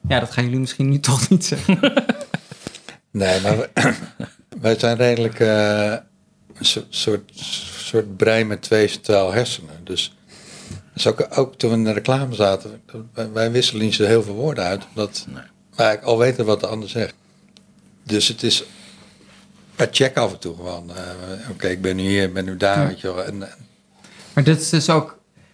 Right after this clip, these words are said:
Speaker 1: de
Speaker 2: het is
Speaker 1: kracht
Speaker 2: bizar
Speaker 1: van,
Speaker 2: eigenlijk,
Speaker 1: de
Speaker 2: echt
Speaker 1: kracht van
Speaker 2: bizar.
Speaker 1: complementair zijn is, is natuurlijk dat je meer wordt dan de som der delen
Speaker 2: Ja.
Speaker 1: samen.
Speaker 2: Ja.
Speaker 1: En dat ervaren jullie wel echt ook.
Speaker 2: Absoluut, ja.
Speaker 1: Ja.
Speaker 3: Ja, anders was het ook nooit dit geworden.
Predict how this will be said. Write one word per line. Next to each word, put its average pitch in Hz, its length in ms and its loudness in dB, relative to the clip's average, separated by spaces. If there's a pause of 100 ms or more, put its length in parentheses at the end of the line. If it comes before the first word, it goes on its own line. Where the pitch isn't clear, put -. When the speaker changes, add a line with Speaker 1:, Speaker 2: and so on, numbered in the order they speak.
(200)
Speaker 1:
de 160 80 0
Speaker 2:
het - 80 2
is - 60 -4
Speaker 1:
kracht 165 200 4
Speaker 2:
bizar 131 220 4
Speaker 1:
van, 92 80 0
Speaker 2:
eigenlijk, 90 400 -2
Speaker 1:
de 135 60 -2
Speaker 2:
echt 151 100 0
Speaker 1:
kracht 160 160 4
van 104 80 -2
Speaker 2:
bizar. 131 160 4
Speaker 1:
complementair 156 720 4
zijn 127 320 -2
is, 135 280 -8
is - 180 -20
natuurlijk - 240 -2 (100)
dat - 80 -8
je 135 80 0
meer 143 360 6
wordt 127 300 -2
dan 131 160 0
de 131 80 -2
som 127 360 0
der 120 180 0
delen 127 300 4
Speaker 2:
Ja. 110 200 0
Speaker 1:
samen. 107 420 -4
Speaker 2:
Ja. - 200 -6 (680)
Speaker 1:
En 139 80 -4
dat 127 180 0
ervaren 120 440 0
jullie 113 200 -2
wel 113 240 -4
echt 131 220 -10
ook. 127 240 -10 (180)
Speaker 2:
Absoluut, - 640 -6 (140)
ja. 95 240 -4 (240)
Speaker 1:
Ja. 139 160 -4 (300)
Speaker 3:
Ja, - 80 -8
anders 82 180 -14
was 90 100 -10
het - 100 -14
ook 104 140 -4
nooit 101 240 -8
dit 98 140 -12
geworden. 101 300 -10